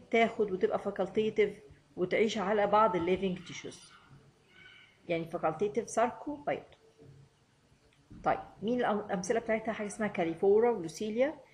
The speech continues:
دي بتبقى فلايز ملونه،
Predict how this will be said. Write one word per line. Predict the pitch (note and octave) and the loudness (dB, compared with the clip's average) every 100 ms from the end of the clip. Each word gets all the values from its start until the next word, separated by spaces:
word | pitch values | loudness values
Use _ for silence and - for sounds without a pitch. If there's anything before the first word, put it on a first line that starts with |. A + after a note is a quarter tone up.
| - - _ _ _ | -20 -20 _ _ _
دي | F3+ G#3 | 4 4
بتبقى | - G#3+ G#3 B2 - - _ - | 6 2 0 -4 -6 -12 _ 4
فلايز | A#3 A3+ F3 - E3+ | 8 8 8 2 0
ملونه، | F3 E3 E3 G#3 D4 | 4 4 4 2 2